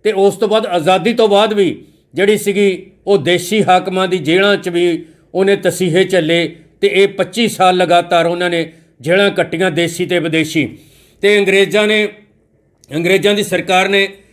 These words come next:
ਜਦੋਂ ਮੁਕੱਦਮੇ ਚਲਾਏ, ਫੈਸਲਾ ਹੋਇਆ ਤਾਂ ਕਈਆਂ ਨੂੰ ਫਾਂਸੀ ਹੋਈ, ਪਰ ਪੰਡਿਤ ਕਿਸ਼ੋਰੀ ਲਾਲ ਕਿਉਂਕਿ ਨਾਬਾਲਗ ਸੀ,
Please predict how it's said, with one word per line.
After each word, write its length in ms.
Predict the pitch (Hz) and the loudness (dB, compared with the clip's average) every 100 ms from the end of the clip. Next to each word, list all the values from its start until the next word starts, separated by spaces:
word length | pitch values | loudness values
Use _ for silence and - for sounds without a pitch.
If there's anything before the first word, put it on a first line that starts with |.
| _ _ | _ _
ਜਦੋਂ 220 | 156 202 196 | -2 0 2
ਮੁਕੱਦਮੇ 500 | 175 175 175 196 208 | 0 -2 0 0 0
ਚਲਾਏ, 440 | 185 180 196 196 196 - _ _ | 2 2 4 2 -2 -18 _ _
ਫੈਸਲਾ 420 | 160 175 180 208 190 | -4 -2 0 0 2
ਹੋਇਆ 520 | 180 190 190 175 - _ _ _ - | 0 2 0 -2 -8 _ _ _ -2
ਤਾਂ 320 | 196 208 196 - - _ _ _ - | 2 2 0 -4 -20 _ _ _ -6
ਕਈਆਂ 260 | 185 208 220 | -2 2 2
ਨੂੰ 100 | 208 | 0
ਫਾਂਸੀ 420 | 170 180 208 202 | -2 -4 -2 0
ਹੋਈ, 300 | 202 202 202 - _ _ _ - | 4 2 0 -6 _ _ _ -4
ਪਰ 160 | 196 | -4
ਪੰਡਿਤ 440 | - - 196 214 220 | -4 -6 -4 -4 -4
ਕਿਸ਼ੋਰੀ 420 | 190 - 190 190 | -6 0 2 2
ਲਾਲ 180 | 185 185 | 2 0
ਕਿਉਂਕਿ 320 | 185 180 190 | -2 -2 -2
ਨਾਬਾਲਗ 460 | 175 156 160 214 214 | -2 0 2 0 -2
ਸੀ, 400 | 185 165 - | -2 -4 -4